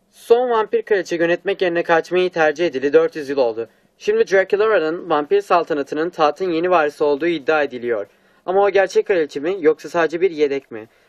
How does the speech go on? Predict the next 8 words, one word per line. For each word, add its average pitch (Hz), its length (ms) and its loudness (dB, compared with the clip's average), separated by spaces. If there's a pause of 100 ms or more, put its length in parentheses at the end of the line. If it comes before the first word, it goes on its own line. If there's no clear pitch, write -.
(120)
Kızlar 185 360 2
sahne 175 300 2
korkusunu 180 500 -2
bir 180 160 0
kenara 160 360 0
bırakmak 156 420 -2
zorunda 147 320 0
kalacak. 117 440 -2